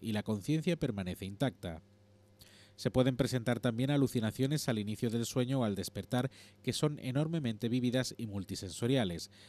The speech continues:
Son sensaciones de presencias extrañas como sombras o bultos, ruidos en la habitación o sensación de levitar en el espacio. A veces pueden ser terroríficas y la persona tiene miedo a dormirse.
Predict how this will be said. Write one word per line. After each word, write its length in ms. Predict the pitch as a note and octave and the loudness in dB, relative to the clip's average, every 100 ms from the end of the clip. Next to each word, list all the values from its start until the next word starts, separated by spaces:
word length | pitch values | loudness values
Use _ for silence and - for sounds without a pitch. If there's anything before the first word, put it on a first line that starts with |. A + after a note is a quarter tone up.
| - | -10
Son 240 | - B2+ | 0 0
sensaciones 640 | A2 A#2 A#2 A2+ B2+ D3+ C3 | 0 -2 -2 0 0 2 0
de 100 | G#2+ | 0
presencias 540 | G2+ - G#2 A2 F#2+ | -2 -4 -6 -6 -6
extrañas 520 | G#2+ - B2+ A#2+ C3+ | -8 -2 -2 0 -2
como 220 | - A2 | -4 -6
sombras 420 | G2 A2+ F#2 F2 - | -2 -2 -2 -6 -4
o 60 | |
bultos, 460 | G#2 B2+ G2 F2 - - - | 0 0 2 -2 -4 -16 -16
ruidos 460 | - G#2+ A#2 A2+ - | -4 0 2 2 -2
en 80 | G#2+ | -2
la 100 | G2+ | -2
habitación 540 | G2 G2+ F#2 C#3+ D#3 - - - | -2 -4 0 0 0 -6 -18 -2
o 140 | A#2+ | 0
sensación 500 | B2 A2+ A#2 - D#3 | 2 0 -2 -2 0
de 80 | A#2 | 2
levitar 400 | D3 C3+ - A2 | 2 0 -2 -2
en 140 | G#2+ | -2
el 80 | A2 | -2
espacio. 500 | A#2 - B2+ - E2+ - - - - | -4 0 0 0 -8 -10 -20 -20 -8
A 80 | G#2+ | -2
veces 300 | A2+ A#2+ B2 | 0 0 0
pueden 260 | - A2+ A2 | 0 0 0
ser 180 | A#2+ | -2
terroríficas 680 | - A2+ G#2 B2+ B2 C3 B2 | 0 0 0 0 -2 -2 -2
y 20 | |
la 100 | A2+ | -2
persona 420 | G#2 G2+ - D#3 D#3 | -2 -4 -4 -4 -2
tiene 300 | D3 A#2+ A#2+ | -2 -2 -2
miedo 320 | G#2 F#2+ E2+ | -2 -2 -2
a 60 | |
dormirse. 560 | E2 F#2+ B2 B2 - E2 | -4 -2 -2 -2 -6 -10